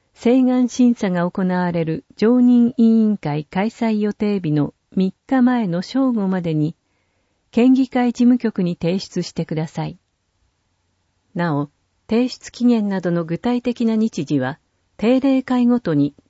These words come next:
会期などと合わせて、県議会ホームページでお知らせします。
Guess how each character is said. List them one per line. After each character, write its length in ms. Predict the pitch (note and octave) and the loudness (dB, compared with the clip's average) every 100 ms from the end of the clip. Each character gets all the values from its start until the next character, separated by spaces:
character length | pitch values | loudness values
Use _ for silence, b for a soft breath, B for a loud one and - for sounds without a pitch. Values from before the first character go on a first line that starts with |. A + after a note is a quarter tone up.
| - | -4
会 220 | A#3 A#3 | -2 -2
期 180 | - F#3 | -4 -4
な 120 | F#3 | -4
ど 100 | E3+ | -4
と 140 | E3+ | -4
合 100 | E3 | -2
わ 100 | F3+ | -4
せ 160 | G3 E3+ | -6 -8
て、 220 | - D#3 _ _ _ - | -6 -8 _ _ _ -2
県 200 | A3 B3+ | 0 0
議 140 | B3+ | -2
会 240 | - D#3 | -4 -6
ホ 220 | D3 E3 G#3+ | -2 0 2
ー 20 | |
ム 160 | A#3+ | 0
ペ 220 | - B3+ A#3+ | 0 -2 -2
ー 40 | |
ジ 140 | G3+ | -4
で 80 | D#3 | -4
お 80 | D#3 | -6
知 140 | - | -6
ら 100 | D3+ | -6
せ 140 | D3 D3 | -6 -6
し 120 | C#3+ | -4
ま 140 | C#3+ | -4
す。 220 | D3 - | -6 -16